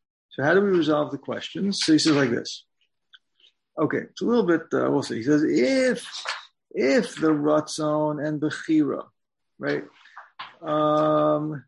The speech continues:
that Hashem is a, an agent with, is of the kind of Ratzon and Bechira that is Ba'adam.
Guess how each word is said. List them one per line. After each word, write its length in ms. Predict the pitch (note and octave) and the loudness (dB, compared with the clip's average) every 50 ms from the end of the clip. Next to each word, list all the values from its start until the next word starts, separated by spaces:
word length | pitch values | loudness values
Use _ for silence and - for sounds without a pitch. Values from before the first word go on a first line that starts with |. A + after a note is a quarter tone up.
| _ - | _ -4
that 300 | C3+ D3+ D3+ D3+ D3+ C#3 | 0 2 2 2 2 2
Hashem 880 | D3 C#3+ C#3 C#3 - - D#3+ D3+ D3+ D3+ D#3 D3+ D3+ D3+ D#3 D3+ C#3 - _ _ _ _ _ _ _ _ - - - | 0 0 -2 -4 -6 -4 -2 -2 0 0 0 -2 -2 -4 -4 -6 -8 -12 _ _ _ _ _ _ _ _ -20 -14 -8
is 880 | - D#3 D3+ D3 D3 D3 D3+ D3+ D3+ D3+ D3 C#3 C3+ - - - - - _ _ _ _ _ _ _ _ _ - D3+ | -4 -4 -2 0 0 0 0 0 0 -2 -2 -4 -6 -6 -8 -8 -10 -14 _ _ _ _ _ _ _ _ _ -12 -8
a, 680 | D#3+ D3+ D3 D3 D3+ D#3 D#3 D#3 D3+ D3+ D#3 D3+ - - - | -4 -2 0 2 2 2 4 4 4 4 4 2 0 -2 -4
an 140 | D#3 D#3 D#3 C#3+ | -4 -4 -2 0
agent 400 | D#3+ E3 F3 F3 E3 F#3 F#3 F3+ | 2 2 2 2 2 0 -2 0
with, 400 | G3+ A3 A3 G#3 G3+ F#3+ - - - - - _ _ _ _ _ _ _ _ _ - | 0 0 0 0 0 -2 -4 -8 -16 -18 -20 _ _ _ _ _ _ _ _ _ -6
is 420 | - F#3+ G#3 G#3+ G#3+ G#3+ F#3 - | -4 0 0 2 0 0 0 0
of 220 | D3 D3+ D3 C#3 | 0 0 0 0
the 80 | C#3 D#3 | -2 -4
kind 460 | D3+ - - D3+ D3 D3+ D3+ D#3 D3 | -4 -4 -4 -4 -2 -2 -2 -2 -2
of 80 | D3 C3 | -4 -2
Ratzon 400 | C3+ D3+ D3 C#3+ - - D#3 D#3 | -2 -2 -2 -2 -4 -6 -6 -6
and 100 | D3+ D3 | -4 -4
Bechira 560 | D3+ C#3+ - - - D#3 D3+ D#3 D3+ D3+ D3+ | -4 -4 -4 0 2 2 4 4 2 2 2
that 160 | D3 D3 D3+ D#3 | 2 2 2 2
is 80 | D3+ | 2
Ba'adam. 760 | - C#3 D3 C3+ D3 F3+ G#3 G#3 D#3+ D#3 D3+ D3+ D3 D3+ - | 2 0 -4 -2 0 2 2 2 2 -2 -4 -4 -6 -10 -14